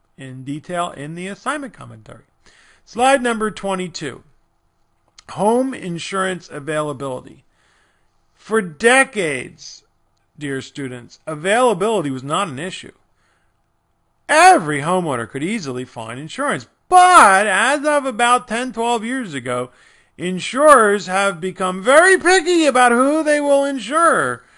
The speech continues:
Insurance companies are not only using the claims history, they're also now using credit reports. They're looking at your credit report. And insurance companies are, and they are master statisticians.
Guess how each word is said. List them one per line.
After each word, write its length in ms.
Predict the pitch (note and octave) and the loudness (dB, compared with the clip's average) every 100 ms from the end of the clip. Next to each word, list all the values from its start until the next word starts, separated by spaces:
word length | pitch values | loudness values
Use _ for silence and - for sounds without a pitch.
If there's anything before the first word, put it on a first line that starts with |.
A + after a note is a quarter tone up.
| _ _ _ _ - | _ _ _ _ -10
Insurance 560 | D#3 D#3+ G#3+ B3 - | -8 -2 0 0 -2
companies 360 | B3+ A3+ G#3+ F#3 | -4 -2 -2 -4
are 80 | G3 | -2
not 240 | G#3+ D#4+ | 2 2
only 240 | F4+ D#4+ | 2 0
using 360 | A#3+ A3+ G#3 G#3+ | -2 -4 -4 -4
the 120 | G3 | -6
claims 420 | - B3 D#4+ D#4 | -6 -4 -4 -6
history, 320 | F#3+ F3 F#3+ F#3+ | -6 -6 -6 -4
they're 200 | A#3+ - | -4 -2
also 520 | B3+ D#4+ D#4+ - C#4 | 0 0 0 -4 -4
now 460 | B3+ C#4 E4 F4 | -2 -2 0 0
using 1120 | E4+ G#3 G3 F#3 F3+ E3+ F#3+ G3+ C4 D#4 D#4 - _ _ _ _ _ - | -2 -4 -6 -6 -6 -8 -8 -6 -8 -10 -12 -16 _ _ _ _ _ -20
credit 720 | - D4+ E4 F4+ F#4 F4 - | -10 -4 4 6 6 4 -4
reports. 800 | E3 D#3 D#3 C#3 - - - _ _ _ | -8 -6 -6 -6 -8 -16 -20 _ _ _
They're 120 | C#4+ D#4 | -4 0
looking 380 | E4+ E4+ F4 | 0 -2 -4
at 200 | C#4+ B3+ | -4 -4
your 100 | C#4 | -8
credit 340 | - E4 F4+ F4+ | -4 0 0 0
report. 500 | D4+ F3+ F#3 B2+ B2 _ _ _ _ _ - - | -2 -4 -6 -8 -12 _ _ _ _ _ -16 -6
And 180 | A#3 B3+ | -6 -4
insurance 380 | A#3+ F4 E4+ | -2 0 0
companies 400 | - C#4+ A3+ G#3+ | -2 -4 -4 -8
are, 300 | - G3 E3+ C3+ B2 _ - - D#3 D#3 - G#3+ | -2 0 -2 -6 -18 _ -20 -20 -18 -16 -14 -8
and 140 | G#3 | 0
they 100 | C4 | 4
are 160 | B3 D#3+ | 4 2
master 1040 | D#3 E3 G#3+ C4+ C#4 - - E3+ E3 D#3 - | -2 -4 0 0 0 -6 -10 -8 -6 -8 -12
statisticians. 920 | - E3 D#3+ - F3+ - - _ | -6 -4 -6 -10 -10 -12 -20 _